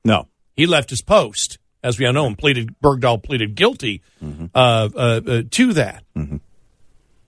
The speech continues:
Speaker 2: And as the other soldiers said, because he did that, put other soldiers' lives in danger. And that didn't all come out until, remember, all the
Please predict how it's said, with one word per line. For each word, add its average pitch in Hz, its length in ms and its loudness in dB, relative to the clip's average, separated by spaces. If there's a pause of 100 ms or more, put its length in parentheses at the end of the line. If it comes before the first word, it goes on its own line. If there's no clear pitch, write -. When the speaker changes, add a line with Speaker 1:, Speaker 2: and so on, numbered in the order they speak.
(440)
Speaker 2:
And 131 380 2
as 120 140 2
the 123 120 0
other 123 160 0
soldiers 120 680 -2
said, 151 540 0
because 143 400 -2
he 123 380 -4 (440)
did 190 320 2
that, 123 320 0 (160)
put 147 300 -2
other 180 460 2
soldiers' 135 540 -2
lives 123 540 2 (320)
in 127 240 0
danger. 151 560 0 (1600)
And 131 140 0
that 165 160 4
didn't 156 200 -2
all 139 160 2
come 131 200 -4
out 165 200 2
until, 127 380 0
remember, 120 440 0
all 120 160 0
the 101 200 -6